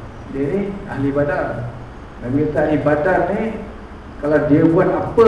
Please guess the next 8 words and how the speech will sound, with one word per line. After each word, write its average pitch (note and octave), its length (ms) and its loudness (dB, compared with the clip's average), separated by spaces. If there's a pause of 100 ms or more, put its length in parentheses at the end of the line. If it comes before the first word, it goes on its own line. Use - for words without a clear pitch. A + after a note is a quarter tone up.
pun G3 160 4 (160)
Allah B2 240 -2 (160)
ampunkan C3+ 320 0
dia. G2 160 -4 (1900)
Dia C#3 140 0
buat C3+ 160 2
apa E3 240 0
pun F#3 180 4